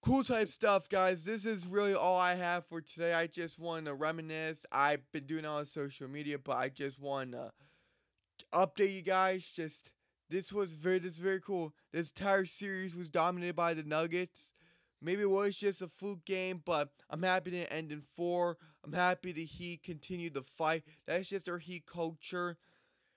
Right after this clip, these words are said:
But yeah, nothing too in depth. I just wanted to go for everything. This was a defensive game. This was a hard contact game. This was an entertaining game, to say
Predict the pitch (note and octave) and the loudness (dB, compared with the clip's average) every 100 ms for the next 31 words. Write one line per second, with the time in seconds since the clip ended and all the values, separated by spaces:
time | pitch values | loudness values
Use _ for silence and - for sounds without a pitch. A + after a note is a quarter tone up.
0 | _ - G#3+ G#3 A#3+ G#3+ - - G#3 G3 | _ 2 4 4 2 0 -6 -6 -4 -4
1 | D#3 F#3 F#3+ F#3+ F#3 F#3 D#3+ F#3 F3+ D#3 | 0 2 2 2 0 0 0 -4 -4 -6
2 | D#3 E3+ E3+ E3 D#3 - - E3 D3+ F3+ | -2 0 0 -4 -10 -14 -12 -12 -6 -4
3 | F3 E3 F3+ E3 E3 - E3+ E3+ E3+ - | -4 -4 -4 -4 -6 -4 -2 -2 -4 -12
4 | _ _ _ E3+ F#3 F3+ G3 F#3+ E3 E3 | _ _ _ -4 -2 -2 0 -2 -4 -10
5 | - F3+ E3 E3 C#3 E3+ E3+ E3+ E3 E3+ | -4 -4 -4 -10 -4 -2 -2 -2 -6 -6
6 | D#3 D3 E3 D#3+ E3 E3 D#3 E3+ D3 C3+ | -6 -4 -2 -2 -4 -6 -6 -6 -8 -6
7 | D#3+ D#3 D#3+ D3 - - _ _ - F#3+ | -4 -2 -4 -8 -20 -20 _ _ 2 2
8 | - E3+ F#3 F3+ F3 - - - E3+ E3+ | 2 -2 4 4 2 -6 -12 -8 -6 -8
9 | C#3+ E3+ D#3+ D#3 C#3+ D3+ D3+ D3+ D3 _ | -10 -12 -10 -10 -8 -6 -4 -6 -10 _
10 | _ C3+ C3 - D#3+ C#3+ C3+ B2 | _ -14 -14 -6 0 2 0 -2